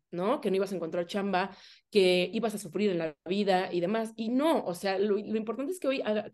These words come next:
tejamos estos, estas, eh, redes de apoyo, ¿no? Y entonces,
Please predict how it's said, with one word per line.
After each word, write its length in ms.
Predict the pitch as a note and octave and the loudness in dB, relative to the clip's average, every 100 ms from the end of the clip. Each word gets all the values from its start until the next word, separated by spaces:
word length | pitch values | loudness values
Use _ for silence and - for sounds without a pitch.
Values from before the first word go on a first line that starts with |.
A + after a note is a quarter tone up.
| - | -8
tejamos 640 | F#3+ A3 B3 A3 F3+ A3 | -6 -2 0 0 -2 -4
estos, 580 | F#3+ F#3 _ - A3 A3 - - - | -8 -8 _ -10 -10 -10 -18 -20 -10
estas, 500 | G3+ G#3 C4 B3+ - _ _ - _ - | -8 -2 0 0 -6 _ _ -20 _ 0
eh, 380 | G3+ G3+ G3+ G3 | 2 4 2 2
redes 380 | A3 A#3+ C4 | 2 2 2
de 60 | G3+ | -2
apoyo, 520 | D#3+ G#3+ A3+ E3+ D#3 | 0 2 4 2 -4
¿no? 280 | E3 F3+ D4 | -4 -2 0
Y 100 | B3 | -2
entonces, 400 | A3 C4 C4 C#4+ | -4 -4 -4 -6